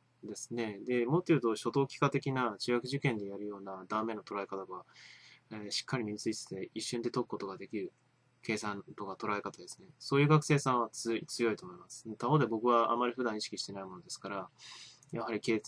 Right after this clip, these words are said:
算に、えー、手間取ってしまったりとかありました。で、えー、しかも、おー、まあ、えー、人の手が、人が書いた模範答案を、もうちょっと参考にしながら、ああ、そうかそうかというように、ところどころ思いながらのその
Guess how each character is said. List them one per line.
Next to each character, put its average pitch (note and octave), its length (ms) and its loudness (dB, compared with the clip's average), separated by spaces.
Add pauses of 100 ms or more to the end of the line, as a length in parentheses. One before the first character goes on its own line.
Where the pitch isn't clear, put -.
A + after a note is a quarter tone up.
(100)
算 G#2+ 240 -6
に、 G#2 160 -4 (520)
え G2+ 120 -8
ー、 - 20 -8
手 A2 120 -6
間 G#2+ 120 2
取 G#2+ 160 0
っ - 120 -10
て - 100 -8
し - 140 -6
ま F#2+ 80 0
っ - 80 -6
た G2+ 100 -4
り F2+ 60 -4
と - 100 -12
か - 200 -8 (300)
あ G#2+ 100 -6
り G2+ 100 -6
ま G2 140 -8
し - 120 -8
た。 - 80 -16 (580)
で、 A#2+ 320 2 (380)
え A#2+ 200 2
ー、 A#2 40 0
し - 100 -2
か D#3+ 120 6
も、 G#2 300 0 (100)
お G2+ 680 -6 (600)
ー、 B2 40 -4
ま B2 80 4
あ、 A2 140 2 (160)
え A2+ 300 -6
ー、 - 80 -12
人 - 200 4
の C#3 120 6
手 - 260 -2
が、 A2+ 200 0
人 - 280 4
が B2 380 4
書 C3 120 6
い A2+ 80 0
た F#2+ 220 -2
模 G#2+ 180 -8
範 G#2+ 220 -2
答 A2 100 -2 (180)
案 F#2 140 -10
を、 G2 220 -8 (560)
も A2 100 -6
う G2+ 60 -6
ち - 80 -8
ょ - 20 -2
っ G2 40 -4
と - 40 -8
参 G#2 220 0
考 G#2+ 160 -6
に G2 80 -4
し - 100 -6
な G#2 80 -4
が G2 100 -6
ら、 F#2+ 80 -4
あ G#2 180 2
あ、 - 20 -6
そ G#2+ 160 -4
う - 40 -8
か F#2 100 -14
そ G2 100 -12
う - 40 -14
か F#2 120 -14
と - 120 -14
い G#2 200 -6
う - 20 -4
よ G#2+ 120 -4
う G2 40 -10
に、 F#2+ 180 -14
と G2+ 120 -8
こ G#2 100 -4
ろ G2+ 60 -2
ど G2+ 100 -2
こ - 140 -12
ろ F#2+ 180 -8
思 C3 140 4
い C#3 40 8
な D3 120 8
が A#2+ 80 2
ら F#2+ 80 -6
の F2 80 -14
そ - 160 -8
の F#2 140 -10